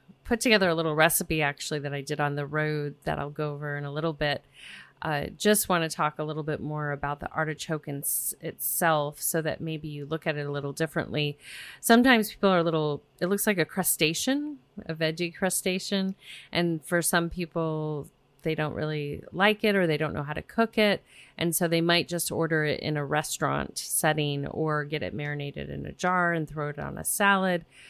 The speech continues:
But I encourage you to learn how to work with it, um, and to have some fun with it. I've served it for clients on a private retreat.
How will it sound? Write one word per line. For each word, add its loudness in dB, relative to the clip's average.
But 6
I 4
encourage 4
you 6
to 4
learn 4
how 6
to 2
work -4
with -2
it, 0
um, -2
and 4
to 0
have 2
some 0
fun 2
with -2
it. 0
I've -2
served 0
it 0
for -4
clients 4
on 2
a -2
private 0
retreat. -2